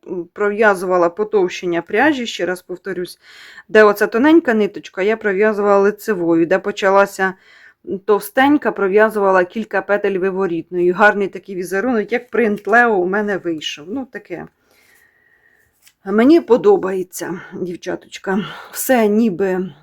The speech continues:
розказала вам, показала, поділилася своїми невеличкими покупками з вами, бо, я думаю, це нам цікаво.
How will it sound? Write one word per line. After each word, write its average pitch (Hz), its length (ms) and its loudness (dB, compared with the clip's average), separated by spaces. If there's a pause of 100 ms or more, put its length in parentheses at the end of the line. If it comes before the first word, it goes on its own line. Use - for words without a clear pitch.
(100)
розказала 208 1000 0
вам, 349 340 4 (920)
показала, 196 1080 0
поділилася 190 640 -2
своїми 185 400 0
невеличкими 196 680 0
покупками 285 720 -2
з 247 60 -6
вами, 247 260 0
бо, 196 240 -4
я 190 100 -2
думаю, 180 300 -4
це 180 180 -8
нам 165 200 -2
цікаво. 277 760 2